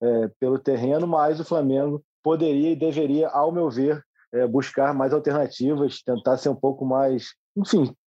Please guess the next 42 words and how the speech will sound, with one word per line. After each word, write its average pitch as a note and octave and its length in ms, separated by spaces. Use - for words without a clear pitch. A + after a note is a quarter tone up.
se - 140
aproximar G#3+ 600
em A#3+ 40
algum G#3+ 180
momento G3+ 340
do F3+ 100
empate. F#3 440
A C3+ 40
gente D3 140
ficou F3 140
naquela F3+ 240
impressão F#3 420
de G3 60
que, G#3 100
em - 20
momento G#3 460
algum, F#3 400
o D3 60
Flamengo E3+ 400
de-, D#3+ 260
deu, D3+ 300
deu D#3+ 220
mostra E3 380
de E3+ 80
que, F#3 100
assim, F#3 180
ah, E3+ 160
daqui A2 260
a D3 40
pouco E3 260
empata. C3+ 340
Pareceu C#3 300
um E3+ 100
jogo E3+ 280
que, G3+ 540
um F3+ 80
jogo F3+ 220
de G3+ 60
uma G#3+ 140
bola G3 260
só, E3 240
literalmente. C#3+ 640